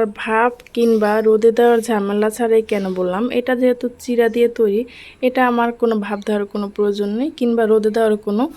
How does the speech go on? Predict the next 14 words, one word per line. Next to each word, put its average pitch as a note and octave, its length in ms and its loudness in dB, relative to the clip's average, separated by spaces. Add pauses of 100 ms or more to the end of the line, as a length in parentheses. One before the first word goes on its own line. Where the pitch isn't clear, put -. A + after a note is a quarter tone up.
(360)
প্রয়োজন G3 440 6
নেই। E3+ 120 -8 (300)
এটাকে C4 520 0
তৈরি A#3 300 4
করে A#3+ 360 4
ফ্যানের B3 400 0
নিচে A#3+ 300 0
রাখলেই A3 420 -2
কিন্তু A3+ 360 -2
খুব B3+ 220 -4
সুন্দরভাবে G#3+ 680 0
এটা B3 200 -2 (360)
শুকিয়ে A3 480 0
যাবে। E3+ 300 -6